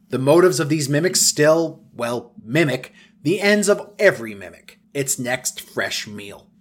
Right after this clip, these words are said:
Just as conversation has an exception in mimicdom, so does the idea of them being loners.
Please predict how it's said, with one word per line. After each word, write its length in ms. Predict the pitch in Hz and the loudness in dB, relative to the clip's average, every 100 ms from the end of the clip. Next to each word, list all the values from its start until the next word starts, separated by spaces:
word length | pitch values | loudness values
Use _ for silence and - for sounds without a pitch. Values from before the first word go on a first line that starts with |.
| _ _ - | _ _ -4
Just 280 | 202 208 214 | 0 2 2
as 140 | 170 | 2
conversation 840 | - 175 131 - - 190 - 127 | -2 -4 -2 -2 2 0 0 -6
has 400 | 120 120 - 127 | -6 -6 -2 -2
an 80 | 123 | -4
exception 460 | 120 - 139 - 127 | -6 -4 -4 -6 -8
in 100 | 117 | -8
mimicdom, 520 | 117 117 - 131 139 - - - | -8 -8 -8 -8 -8 -14 -20 -10
so 420 | - - 170 202 | -4 2 4 4
does 300 | 202 170 - | 2 -2 0
the 100 | 175 | 0
idea 360 | 139 131 117 123 | 0 0 -2 -4
of 100 | 120 | -6
them 160 | 101 | -10
being 220 | 104 110 | -10 -10
loners. 540 | 113 135 143 98 - | -6 -2 -2 -2 -8